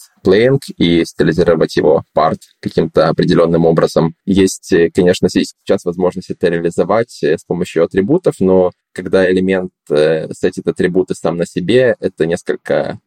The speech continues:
нехорошо, это может быть, э, конфликтовать с какими-то пользовательскими атрибутами, то же самое касается и классов C S S.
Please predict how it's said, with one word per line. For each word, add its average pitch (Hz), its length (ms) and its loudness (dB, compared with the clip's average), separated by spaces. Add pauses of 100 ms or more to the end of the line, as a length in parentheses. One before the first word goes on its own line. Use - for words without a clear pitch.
нехорошо, - 520 -2
это 120 180 -2
может 90 260 -4
быть, 80 380 -6
э, 73 300 -2 (240)
конфликтовать - 580 -4
с - 40 -20
какими-то - 360 -4
пользовательскими 104 760 -2
атрибутами, 85 540 -2
то 80 120 -2
же 82 80 -6
самое 76 320 -6
касается - 560 -2
и - 80 -6
классов 101 480 -2
C 92 120 2
S 95 120 -2
S. - 240 -2